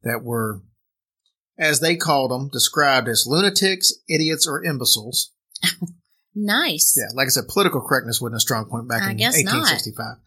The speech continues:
Speaker 1: These people, they wanted them out of sight, so they just sent them here. And that's where they went.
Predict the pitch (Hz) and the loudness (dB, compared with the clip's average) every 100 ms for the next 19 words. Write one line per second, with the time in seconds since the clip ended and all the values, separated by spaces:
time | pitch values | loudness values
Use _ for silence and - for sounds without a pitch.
0 | _ _ _ _ _ _ _ _ _ _ | _ _ _ _ _ _ _ _ _ _
1 | - 127 185 202 - 190 170 170 143 135 | -12 -2 0 2 0 0 2 2 2 2
2 | 139 135 120 120 135 143 147 120 120 - | 0 -2 0 0 0 2 2 2 0 -6
3 | - - 160 160 147 190 175 104 101 - | -8 -4 -2 0 0 0 -2 -4 -8 -12
4 | _ _ _ _ _ _ _ _ _ _ | _ _ _ _ _ _ _ _ _ _
5 | - 113 127 131 143 131 139 123 | -16 -4 0 0 2 2 2 -2